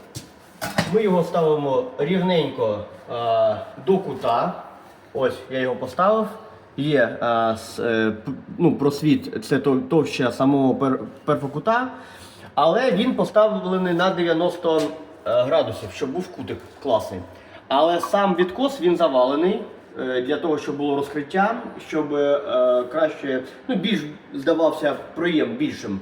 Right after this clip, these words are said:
То ось тут в нас є, ви зараз подивитесь, тут в нас є, дивіться, зараз показую, що ми маємо. В нас є слоєшня. Ось я показую, ось я ставлю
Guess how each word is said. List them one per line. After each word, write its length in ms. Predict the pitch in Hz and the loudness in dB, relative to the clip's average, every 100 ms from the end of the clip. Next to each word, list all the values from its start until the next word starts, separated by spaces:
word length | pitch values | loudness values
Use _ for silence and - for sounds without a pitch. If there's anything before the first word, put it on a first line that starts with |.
| - - - - - | -12 -20 -20 -20 -2
То 180 | 202 196 | 2 2
ось 180 | 185 - | 2 0
тут 340 | - 285 - | 2 0 0
в 80 | 165 | 0
нас 200 | 147 - - 294 | 2 2 -2 0
є, 180 | 151 127 | 2 4
ви 100 | 135 | 2
зараз 200 | 147 143 | 2 0
подивитесь, 560 | 147 147 139 202 196 - 262 - - - - - | -2 0 2 0 -2 -6 -8 -8 -8 -10 -10 -6
тут 200 | 254 175 | -6 0
в 20 | |
нас 280 | 165 - 156 | 0 0 0
є, 280 | 190 240 - - - - - - - - - - - - - - | 0 0 -4 -14 -20 -10 -8 -8 -10 -20 -20 -20 -20 -20 -20 -14
дивіться, 320 | 127 131 117 123 | 0 2 2 0
зараз 200 | 123 - | -2 -4
показую, 440 | 135 190 180 170 160 - - - - | -8 -6 -4 -2 -4 -6 -18 -20 -16
що 80 | 147 | -10
ми 100 | 143 131 | -8 -4
маємо. 320 | 110 104 101 101 - - 120 | -4 -4 -8 -14 -18 -18 -8
В 20 | |
нас 180 | 165 143 151 | -6 -4 -4
є 80 | 143 | -6
слоєшня. 580 | - 139 127 - - | -6 -6 -6 -8 -8
Ось 160 | - 135 | -10 -8
я 60 | 131 | -8
показую, 400 | 127 123 143 165 | -8 -4 0 -2
ось 80 | |
я 60 | - | -2
ставлю 400 | - 143 160 196 | -4 -2 -2 -4